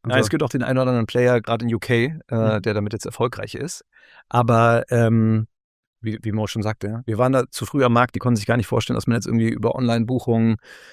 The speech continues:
Speaker 1: ähm, auch, äh, Hallenkapazitäten irgendwie, äh, voll bekommen kann, äh, weil man einfach gewohnt war, mit, äh, mit einem Buch und einem Telefon das Ganze zu managen, gar keinen Computer hatte an der Rezeption.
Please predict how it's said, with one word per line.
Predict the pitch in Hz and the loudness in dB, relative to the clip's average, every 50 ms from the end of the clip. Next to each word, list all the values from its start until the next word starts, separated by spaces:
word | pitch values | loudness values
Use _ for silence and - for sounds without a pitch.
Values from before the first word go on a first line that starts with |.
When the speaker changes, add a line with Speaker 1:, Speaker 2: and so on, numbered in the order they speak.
| _ _ - | _ _ 0
Speaker 1:
ähm, | 110 110 110 110 107 - | 2 4 4 4 2 2
auch, | - 117 110 - - | 2 2 0 0 -4
äh, | - - - - - - - - - - - - - - - - - 104 | -12 -12 -10 -10 -12 -14 -14 -14 -14 -14 -14 -10 -10 -10 -8 -8 -6 -2
Hallenkapazitäten | 107 127 131 123 - 123 110 110 - 127 - - 131 110 - 120 | 0 0 0 0 0 -2 -6 -4 -2 -2 0 0 0 0 2 0
irgendwie, | 110 - 117 117 113 113 107 107 104 104 - - | 0 2 2 2 2 2 2 0 0 -2 -4 -4
äh, | - 113 110 110 107 104 107 113 - - - - | -2 0 0 0 0 -4 -6 -10 -14 -14 -16 -14
voll | - - - 120 127 127 | -10 0 2 4 4 4
bekommen | 120 107 - 120 104 110 113 | 4 2 0 0 2 2 2
kann, | 104 - 110 101 120 175 247 - - - | 0 0 0 0 2 0 0 -4 -4 -2
äh, | 117 107 107 95 | 0 0 2 2
weil | 107 110 | 2 2
man | 113 117 | 2 0
einfach | 131 107 110 101 | 0 -2 -4 -4
gewohnt | - 107 101 107 113 - - | -4 -4 -2 -2 -2 0 2
war, | 113 117 117 117 113 | 2 4 4 4 2
mit, | 110 110 110 _ - - | 2 0 -2 _ -10 -8
äh, | - - - - 58 - | -8 -6 -6 -6 -8 -8
mit | - - - - 113 113 | -8 -8 -8 -8 -6 -4
einem | 113 113 110 110 104 98 | -4 -4 -2 -4 -4 -4
Buch | 104 117 135 139 131 - - _ _ - - - - - _ - | -2 0 0 0 0 -2 -14 _ _ -20 -20 -20 -20 -20 _ -6
und | - 107 | -2 0
einem | 110 104 | 0 2
Telefon | - - 135 135 117 - - 123 117 117 113 110 - | 2 2 2 2 2 2 2 2 4 4 2 0 0
das | 110 - - | -4 -4 0
Ganze | 117 107 104 - 107 | 0 -2 0 -2 -4
zu | - - | -2 0
managen, | 107 104 107 110 104 - 120 123 | 2 2 2 2 0 0 0 0
gar | 107 110 104 | 2 2 2
keinen | - 127 113 95 | 2 0 0 0
Computer | - 107 - - 202 - - 131 110 | -2 -4 -4 -4 -4 -2 0 0 0
hatte | 113 104 - 113 104 | 0 0 -2 -2 -2
an | 104 | -2
der | 110 117 104 | -4 -4 -6
Rezeption. | 101 - - 110 110 - - 107 107 113 - 240 | -6 -6 -6 -6 -6 -6 -8 -6 -4 -4 -6 -6